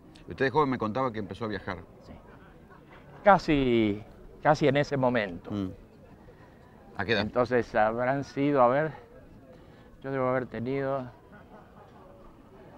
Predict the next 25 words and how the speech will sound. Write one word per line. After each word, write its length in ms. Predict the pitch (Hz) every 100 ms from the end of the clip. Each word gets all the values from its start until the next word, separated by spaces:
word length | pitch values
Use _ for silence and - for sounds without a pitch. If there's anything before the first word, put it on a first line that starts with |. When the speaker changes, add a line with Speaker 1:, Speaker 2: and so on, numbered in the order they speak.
| - - - -
Speaker 2:
diecinueve 1080 | 110 110 110 95 - 117 110 117 139 110 117
años, 540 | 131 98 90 90 -
algo 200 | 98 98
así. 180 | 92 90
Speaker 1:
Ujú. 120 | 101 123 - - - - - - - - - - - - -
Speaker 2:
Y 60 | -
entonces 300 | 104 120 147
me 120 | 170
largué 280 | 175 170 170
a 60 | 180
lo 120 | 151
más 220 | 120 127
inmediato, 720 | 123 117 113 123 107 - 82 82
a 60 | 90
lo 120 | 95
más 180 | 123 -
contiguo, 680 | 123 120 139 120 92 85 - - -
a 100 | 107
Chile. 440 | 151 147 98 78 - - - - - - - - - - - - - - - -
Y 80 | 104
de 140 | 104
Chile 280 | 135 190 214
empecé 340 | 160 110 120
a 60 | 113
subir 420 | 135 143 147